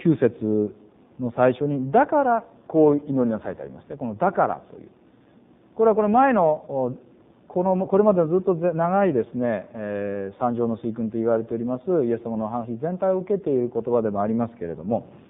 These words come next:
まあ、直前の八節には、「あなた方の父は願う前からあなた方に必要なものをご存知なのだ」と書いてあるんですね。「あなた方の天の、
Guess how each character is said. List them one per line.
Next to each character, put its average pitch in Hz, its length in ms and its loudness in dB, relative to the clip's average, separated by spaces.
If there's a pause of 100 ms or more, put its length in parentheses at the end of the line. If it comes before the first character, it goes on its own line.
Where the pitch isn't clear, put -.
(140)
ま 151 80 -6
あ、 - 60 -4
直 185 100 4
前 220 280 2
の 214 100 4
八 262 220 4
節 120 200 -4
に 92 100 -6
は、 135 220 0 (920)
「あ 131 100 0
な 165 140 6
た 180 100 6
方 170 240 8
の 170 140 2
父 - 260 -4
は 120 120 4
願 208 340 4
う 202 60 2
前 214 240 4
か 185 140 0
ら 170 320 2
あ 127 80 -2
な 147 140 4
た 160 100 4
方 160 220 4
に 160 220 -4 (160)
必 190 60 -2
要 208 200 4
な 202 120 4
も 202 120 2
の 220 160 4
を 143 60 4
ご 151 200 2
存 269 280 0
知 214 60 -4
な 135 180 -4
の 101 140 -6
だ」 - 160 -14 (140)
と 117 80 -6
書 98 120 -6
い 78 40 -16
て - 20 -20
あ - 80 -20
る - 60 -
ん - 40 -20
で - 60 -20
す 196 60 -8
ね。 247 140 -4 (240)
「あ 113 60 -8
な 110 120 0
た 110 100 0
方 110 220 0
の 107 100 -4
天 107 220 -4
の、 101 120 -4